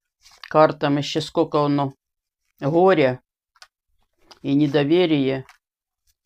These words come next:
і неприятна неожиданність. Ну, тут от йдуть переміни, ну це пізніше.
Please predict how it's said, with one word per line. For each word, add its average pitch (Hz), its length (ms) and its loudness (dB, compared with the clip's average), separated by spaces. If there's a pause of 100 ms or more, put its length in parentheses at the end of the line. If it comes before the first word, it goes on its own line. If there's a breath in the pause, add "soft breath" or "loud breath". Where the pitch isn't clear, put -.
(340)
і 127 120 -6
неприятна 147 680 0
неожиданність. 143 680 -2
Ну, 226 120 -2
тут 220 200 -4
от 165 180 -2
йдуть 185 400 -4
переміни, 139 580 2
ну 143 120 -2
це 175 180 -6
пізніше. 135 680 -6